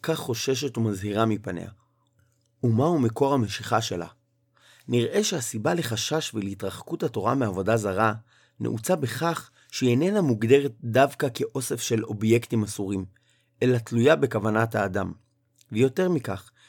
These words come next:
היא יכולה להתבטא במכלול שלם של דברים, אפילו אם אינה ממש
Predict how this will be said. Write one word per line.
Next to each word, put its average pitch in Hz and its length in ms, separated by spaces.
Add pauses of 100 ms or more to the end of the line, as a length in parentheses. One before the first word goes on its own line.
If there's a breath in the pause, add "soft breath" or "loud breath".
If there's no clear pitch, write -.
(160 soft breath)
היא 117 120
יכולה 135 340
להתבטא 131 460
במכלול 131 680
שלם 117 340
של 110 180
דברים, 92 360 (520 soft breath)
אפילו 185 280
אם 147 100
אינה 139 160
ממש 110 600